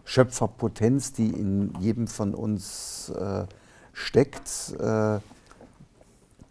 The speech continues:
braucht der Mensch nicht auch die Verbindung quasi zu Mutter Erde? Braucht er nicht auch <clears throat> sowas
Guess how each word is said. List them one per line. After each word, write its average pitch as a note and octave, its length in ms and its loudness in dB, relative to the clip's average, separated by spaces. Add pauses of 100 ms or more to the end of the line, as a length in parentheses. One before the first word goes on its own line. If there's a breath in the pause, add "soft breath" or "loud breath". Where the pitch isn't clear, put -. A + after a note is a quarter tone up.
(200)
braucht - 600 2
der A2+ 120 6
Mensch G#2+ 380 2
nicht - 340 -4
auch A#2+ 260 2
die A2+ 180 -4
Verbindung G#2+ 720 0
quasi G2+ 640 -2 (100)
zu G2 540 -4
Mutter G2 380 -2
Erde? A#2 380 -2
Braucht - 300 -8
er G2+ 60 -6
nicht G2 220 -8
auch A#2+ 180 4
<clears throat> A2 100 4
sowas G2 360 0